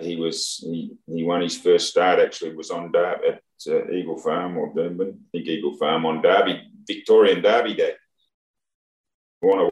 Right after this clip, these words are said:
watch a good sprinter and you watch his Lightning Stakes win, you, you, you see just how good he was.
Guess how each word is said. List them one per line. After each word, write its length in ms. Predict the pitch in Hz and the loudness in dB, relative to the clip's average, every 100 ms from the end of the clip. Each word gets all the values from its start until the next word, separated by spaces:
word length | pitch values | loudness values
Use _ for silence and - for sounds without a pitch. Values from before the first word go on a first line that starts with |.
| - | 0
watch 160 | - | -4
a 80 | - - _ _ _ - | -4 -18 _ _ _ -10
good 180 | 82 | -8
sprinter 540 | - - 87 80 78 78 | -8 -2 0 2 0 -2
and 60 | |
you 120 | 82 82 | -4 2
watch 260 | 80 80 | 2 2
his 180 | 85 76 | -4 -2
Lightning 360 | 82 80 78 78 | 0 0 -6 -2
Stakes 360 | - - - | 2 2 0
win, 220 | 78 76 - _ _ _ _ | -8 -10 -16 _ _ _ _
you, 180 | - 67 | -16 -12
you, 180 | - 73 | -8 -8
you 200 | - 76 | -8 -8
see 280 | - 90 82 | -6 -4 -4
just 240 | 80 - | -6 -4
how 140 | 78 76 | -4 -2
good 200 | 78 76 | -4 -6
he 80 | |
was. 480 | 71 78 78 - - | 0 0 0 -4 -16